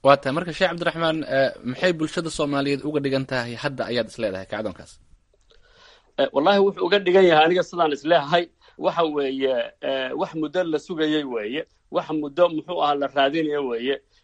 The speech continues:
Speaker 2: Muddo fara badan baan anigu waxaan ka, aan ka hadlayo, dhowr jeerna waxaan idhi, mahmaah Soomaaliyeed oo odhanaysa, "Ruqo ninkii laha ku fadhido ma kacdo." Geel ninkii lahaa qaaday lama dhicin karo ama lama soo ridi karo. Bulshadu marka intii hore oo in badan oo ka mid ah,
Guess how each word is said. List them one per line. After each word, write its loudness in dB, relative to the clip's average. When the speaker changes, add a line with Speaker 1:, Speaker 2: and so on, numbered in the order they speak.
Speaker 2:
Muddo -2
fara 0
badan 2
baan 0
anigu -2
waxaan -2
ka, -2
aan -2
ka -8
hadlayo, -2
dhowr 0
jeerna 0
waxaan -2
idhi, -6
mahmaah -2
Soomaaliyeed -2
oo -4
odhanaysa, -4
"Ruqo -2
ninkii -2
laha 0
ku -10
fadhido -2
ma 0
kacdo." -4
Geel 2
ninkii 0
lahaa 0
qaaday 0
lama -2
dhicin -6
karo -2
ama -2
lama -6
soo -2
ridi -6
karo. -6
Bulshadu 4
marka 2
intii 4
hore 2
oo -2
in -4
badan -2
oo 0
ka -4
mid -6
ah, -8